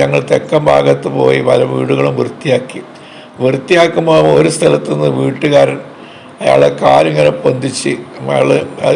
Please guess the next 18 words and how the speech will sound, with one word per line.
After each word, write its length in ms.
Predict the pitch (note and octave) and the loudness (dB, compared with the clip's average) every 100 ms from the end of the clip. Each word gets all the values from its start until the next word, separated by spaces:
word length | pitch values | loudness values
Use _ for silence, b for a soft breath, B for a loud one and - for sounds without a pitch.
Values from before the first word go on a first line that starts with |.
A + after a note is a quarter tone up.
| - | -2
ചേറ്റ് 280 | - C3 C3 D3 - D3+ D3 | -6 -4 0 0 0 -2 0
മേലെ 200 | C#3+ - - - C3+ | 2 2 2 -4 -4
കാല് 260 | - - C#3+ | -2 0 0
വെച്ച്, 320 | C#3 - - - - B B B | 0 -4 -8 -10 -12 B B B
എന്നിട്ട് 240 | C#3+ C#3+ | -2 0
"ഇവിടെ 180 | C#3 D#3 | 2 4
നിന്ന് 220 | D#3 C#3+ C#3 | 4 2 0
നന്നായിട്ട് 360 | C3+ D3 C#3+ | 2 0 2
വരരുത്, 280 | C3+ C3 C3+ B2 | 2 2 -2 -2
നന്നായിട്ട് 600 | C3 C3 D3 D3+ - D3 | -2 0 0 0 0 -2
വരരുത്" 380 | C3 B2 B2 C3 B2+ | -2 -2 -2 0 0
എന്ന് 120 | B2+ | 0
പറഞ്ഞ് 300 | B2 A#2+ - - B B B - | 0 0 -6 -10 B B B -4
ഞങ്ങളോട് 460 | B2+ B2+ C#3 C#3 C3+ | -2 2 4 2 0
കൽപ്പിക്കുകയുണ്ടായി. 840 | B2 A#2 - C#3 C#3 B2 A2 A#2+ C3+ | -4 -4 -4 -4 -2 -2 0 -2 -2
അത് 200 | - C#3 | -4 -2
ഞങ്ങൾക്ക് 320 | - C3+ C#3+ | -2 -4 -6
ഇഷ്ടപ്പെട്ടില്ല. 640 | - D#2 - - - | -4 -4 -4 -8 -6